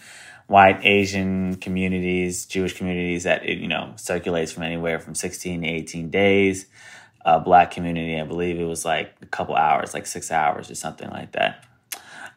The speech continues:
Um, so in his pursuit, he ends up homeless 'cause obviously his, his home is not filled by all black people,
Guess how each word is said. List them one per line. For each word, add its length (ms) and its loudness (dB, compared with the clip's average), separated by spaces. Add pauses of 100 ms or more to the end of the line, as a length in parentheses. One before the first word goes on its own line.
(140)
Um, 640 10 (160)
so 520 8 (680)
in 160 2
his 160 4
pursuit, 540 6
he 140 2
ends 160 4
up 80 6
homeless 420 4
'cause 140 -4
obviously 480 4
his, 240 -4 (100)
his 120 -12
home 300 2
is 140 0
not 300 6
filled 220 4
by 100 6
all 140 6
black 300 6
people, 380 0